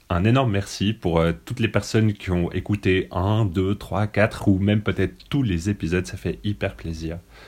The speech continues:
Vraiment, là, je vois un petit peu les stats et, euh, euh, et c'est intéressant parce que forcément, il y a des épisodes, des sujets qui attirent beaucoup plus d'écoute que d'autres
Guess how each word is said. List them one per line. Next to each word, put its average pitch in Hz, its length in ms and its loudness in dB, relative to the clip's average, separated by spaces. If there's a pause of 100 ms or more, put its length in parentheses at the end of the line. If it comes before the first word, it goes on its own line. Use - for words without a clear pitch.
(320)
Vraiment, 101 320 4
là, 98 180 4
je 90 80 -4
vois 110 140 2
un 107 100 4
petit 101 160 -4
peu 101 140 -2
les 87 100 0
stats - 400 0 (140)
et, 87 260 2
euh, 80 460 -2 (640)
euh, 82 560 0
et 92 160 2
c'est 90 160 0
intéressant 101 500 2
parce - 220 -2
que 80 260 0
forcément, 104 460 0
il 104 40 6
y 95 40 6
a - 20 4
des 90 240 2
épisodes, 101 480 2
des 92 220 0
sujets 98 540 0
qui 85 420 0
attirent 92 400 -4
beaucoup 123 280 2
plus 113 300 0
d'écoute 101 360 0
que 90 120 -2
d'autres 90 460 -2